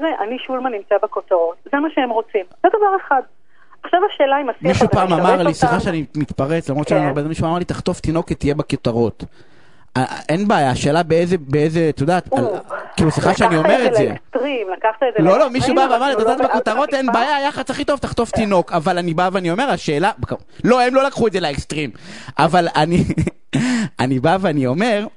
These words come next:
Speaker 2: אין בעיה שאנחנו מדברים על זה, אבל אנחנו ממשיכים את הש-, את השמועות. כאילו, פרסומאי רגיל בא ואומר, "אל תקנה את החולצה שלי, כי עוררתי אצלך, זה אין בעיה. אחרים יקנו."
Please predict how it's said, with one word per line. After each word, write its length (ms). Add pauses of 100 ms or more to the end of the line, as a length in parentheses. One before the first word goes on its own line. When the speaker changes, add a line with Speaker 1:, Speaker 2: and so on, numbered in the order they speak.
(160)
Speaker 2:
אין 100
בעיה 100
שאנחנו 200
מדברים 320
על 80
זה, 180
אבל 120
אנחנו 240
ממשיכים 480
את 120
הש-, 300
את 120
השמועות. 600 (300)
כאילו, 140 (440)
פרסומאי 420
רגיל 340
בא 160
ואומר, 160
"אל 120
תקנה 260
את 80
החולצה 320
שלי, 160
כי 100
עוררתי 320
אצלך, 300 (140)
זה 120
אין 180
בעיה. 280 (400)
אחרים 360
יקנו." 340